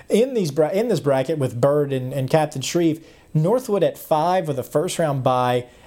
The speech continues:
I mean, they've just gotta be thrilled with the way things have turned out down the stretch, uh, really ever since they lost that game to Huntington.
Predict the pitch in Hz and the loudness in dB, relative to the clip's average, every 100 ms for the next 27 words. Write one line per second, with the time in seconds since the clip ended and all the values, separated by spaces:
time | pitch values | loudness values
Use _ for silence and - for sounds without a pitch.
0 | - - - 160 139 139 143 131 - 135 | -20 -10 -4 0 2 0 0 -2 0 0
1 | 123 123 123 120 123 - - - 190 214 | 0 -2 -2 -2 -4 -8 -12 -6 -2 2
2 | 202 175 151 139 143 139 147 135 131 139 | 2 2 0 -4 -8 -2 0 0 -2 -2
3 | 139 135 127 - 139 135 127 131 127 120 | -2 -2 -2 -2 -2 0 0 0 -2 -4
4 | - 147 127 - - 170 208 254 202 220 | -4 -2 -2 -4 -8 -8 -6 -2 0 2
5 | 170 156 156 143 139 131 131 - 123 127 | 2 0 -2 -2 0 0 0 -2 -4 -2
6 | 123 117 110 123 113 107 | -4 -4 -6 -8 -8 -12